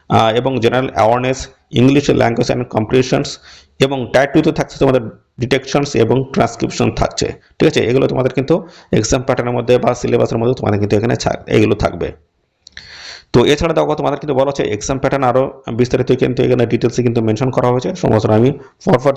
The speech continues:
তোমাদের কিন্তু দেখিয়ে দিচ্ছি। ঠিক আছে, দেখো এখানে, আহ, ইন্ডিয়ান পোস্ট জিডিএস এ দেখো এখানে কিন্তু, আহ, তোমাদের কিন্তু টেন্থ পাস এবং পাশাপাশি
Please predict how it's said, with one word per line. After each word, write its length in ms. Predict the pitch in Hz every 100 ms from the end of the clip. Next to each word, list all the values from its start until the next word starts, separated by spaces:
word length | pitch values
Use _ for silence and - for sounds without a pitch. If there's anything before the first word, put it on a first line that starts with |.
| 120
তোমাদের 200 | 107 107
কিন্তু 140 | 110 117
দেখিয়ে 220 | 98 - 80
দিচ্ছি। 240 | 80 - - - _ _ _
ঠিক 100 | 160 165
আছে, 100 | - 101
দেখো 160 | 113 - - - - - 139
এখানে, 200 | 160 120 147 - - 113
আহ, 500 | 113 113 113 113 131
ইন্ডিয়ান 240 | 135 147 156 - _ _ _ _ _ -
পোস্ট 180 | 139 156 127
জিডিএস 280 | 123 127 139 143
এ 20 | 117
দেখো 120 | 110 110
এখানে 160 | 127 123
কিন্তু, 220 | 123 123 170 - - _ 226
আহ, 160 | 113 113
তোমাদের 200 | 120 123 131
কিন্তু 140 | 127 -
টেন্থ 200 | 139 139 - 127
পাস 180 | 131 - - - _ 120
এবং 100 | 117 120
পাশাপাশি 380 | 123 113 117